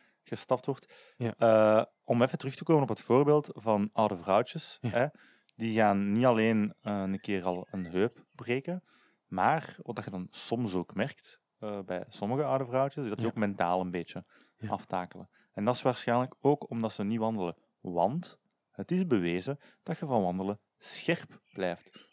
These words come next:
Speaker 1: Hoe meer een persoon wandelde, hoe minder hun geheugen achteruit ging. Dat was een studie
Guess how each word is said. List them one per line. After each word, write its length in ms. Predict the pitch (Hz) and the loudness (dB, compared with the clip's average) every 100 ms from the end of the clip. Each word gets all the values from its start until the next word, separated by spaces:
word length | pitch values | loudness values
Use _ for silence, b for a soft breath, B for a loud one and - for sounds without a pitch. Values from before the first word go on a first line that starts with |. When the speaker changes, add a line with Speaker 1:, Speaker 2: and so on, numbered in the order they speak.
| - | -4
Speaker 1:
Hoe 140 | 110 | -2
meer 480 | 104 127 190 202 - | 0 2 2 0 -4
een 100 | - | -8
persoon 500 | 127 - 127 123 117 | -10 -2 2 2 0
wandelde, 760 | 98 95 92 92 110 127 151 190 b b _ | -6 -2 -2 0 -2 0 -2 -4 b b _
hoe 180 | 101 | -2
minder 580 | 95 95 123 180 190 175 - | 0 0 4 4 4 2 -4
hun 140 | 120 | -4
geheugen 520 | 117 87 92 107 120 | -4 0 2 2 2
achteruit 540 | - - 98 87 87 - | -2 -6 -6 -4 -4 -6
ging. 160 | 101 | -10
Dat 80 | 92 | -8
was 100 | 90 | -10
een 100 | 87 | -12
studie 480 | - - 123 131 | -12 -8 -6 -6